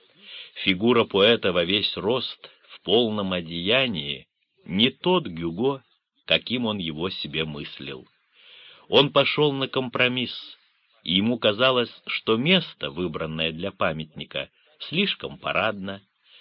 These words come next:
Но, возможно, герцогиня права, иначе статуя так и погибнет в мастерской. На открытии памятника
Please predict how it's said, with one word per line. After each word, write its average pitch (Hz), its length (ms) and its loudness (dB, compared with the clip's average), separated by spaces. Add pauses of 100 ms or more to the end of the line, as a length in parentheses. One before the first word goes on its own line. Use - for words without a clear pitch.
(460)
Но, 131 240 6
возможно, 180 600 2
герцогиня 135 800 0
права, 104 600 -2 (420)
иначе 131 500 2
статуя 120 580 2
так 131 280 0
и 101 60 -4
погибнет 78 640 -4
в 78 40 -14
мастерской. - 840 -12 (1160)
На 104 160 4
открытии 214 500 2
памятника 143 920 2